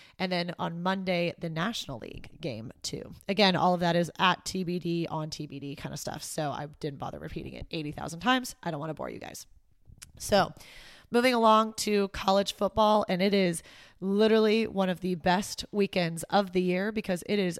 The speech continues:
O U Texas, and that is where game day is this week. So,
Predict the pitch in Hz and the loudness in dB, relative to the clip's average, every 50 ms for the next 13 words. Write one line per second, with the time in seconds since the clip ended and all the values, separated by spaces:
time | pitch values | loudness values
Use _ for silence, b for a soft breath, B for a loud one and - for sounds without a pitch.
0 | - _ - 196 196 185 185 185 - - 196 196 - - 226 226 240 - - - | -8 _ 0 2 2 2 0 -2 -2 -2 -4 -4 -4 -4 -4 -4 -4 -6 -6 -8
1 | - 165 165 160 165 185 214 - - _ - 190 196 196 170 - - 170 165 175 | -6 -6 -6 -4 -4 -4 -4 -6 -6 _ -2 -2 -2 -2 -4 -6 -4 -4 -4 -4
2 | 185 202 - - - 170 170 208 233 226 208 175 160 156 139 - - 156 151 147 | -4 -6 -10 -10 -8 -4 -2 -2 -2 -2 -2 -2 -2 -2 -4 -4 -6 -6 -6 -8
3 | - - 175 170 165 165 - - - 262 285 - - - B B B B B B | -10 -10 -8 -8 -8 -8 -6 -2 0 0 0 0 -2 -8 B B B B B B
4 | B - - 240 254 247 190 147 - | B 0 4 4 4 4 2 0 -4